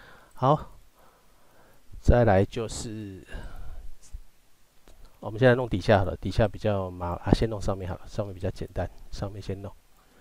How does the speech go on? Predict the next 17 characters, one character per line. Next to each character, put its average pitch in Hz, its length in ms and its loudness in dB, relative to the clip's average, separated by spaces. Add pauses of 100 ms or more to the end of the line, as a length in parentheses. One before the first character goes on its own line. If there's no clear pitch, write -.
(200)
上 127 240 0
面 123 160 0
呢 104 180 4
就 110 200 -4
弄 101 600 -8 (460)
外 113 160 4
框， 101 320 0
然 101 100 -4
后 104 160 0
用 107 220 -6
缩 104 180 -12
小 90 160 -6
工 92 200 -14
具 92 180 -16
哈， 87 260 -14
这 - 140 -2
里。 85 140 -2